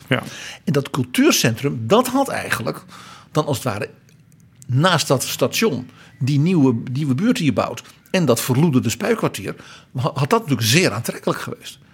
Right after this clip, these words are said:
Speaker 2: Dat je zegt: "We doen daar dan dat Wagnertheater, de Schouwburg, misschien wat het nieuwe Stadhuis." Eh, maar hij heeft, hij heeft dus eigenlijk de, precies de verkeerde plek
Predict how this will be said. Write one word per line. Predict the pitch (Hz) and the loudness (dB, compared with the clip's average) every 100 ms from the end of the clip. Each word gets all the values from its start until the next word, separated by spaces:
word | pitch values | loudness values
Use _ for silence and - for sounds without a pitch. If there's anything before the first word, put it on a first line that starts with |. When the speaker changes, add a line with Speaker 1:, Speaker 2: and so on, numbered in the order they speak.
| - | -16
Speaker 2:
Dat | - 117 | -2 -2
je | |
zegt: | 120 120 | 0 0
"We | |
doen | 113 117 | 2 2
daar | 113 208 147 | 4 4 4
dan | 123 117 | 2 0
dat | - - - | -4 -8 -2
Wagnertheater, | 147 190 202 - 160 156 147 147 - - - - | -2 2 0 2 0 0 0 -2 -4 -18 -20 -12
de | - | -4
Schouwburg, | - 185 151 165 160 | 2 2 2 0 -2
misschien | 123 123 | -2 -4
wat | 104 | -4
het | 120 | 0
nieuwe | 139 120 | 2 2
Stadhuis." | 113 135 156 220 160 - | 0 -2 0 -2 -2 -4
Eh, | 143 131 - - - - - - - | -6 -8 -8 -16 -16 -18 -20 -20 -4
maar | 147 | 0
hij | 170 | 2
heeft, | - - - | 0 -6 -4
hij | 190 | 0
heeft | 175 | 0
dus | - | 0
eigenlijk | 226 175 135 | 0 0 -2
de, | |
precies | 131 143 262 - | -2 4 4 4
de | |
verkeerde | 165 - 247 214 202 - - _ _ | 0 2 4 6 4 -2 -20 _ _
plek | - 208 - | 0 0 0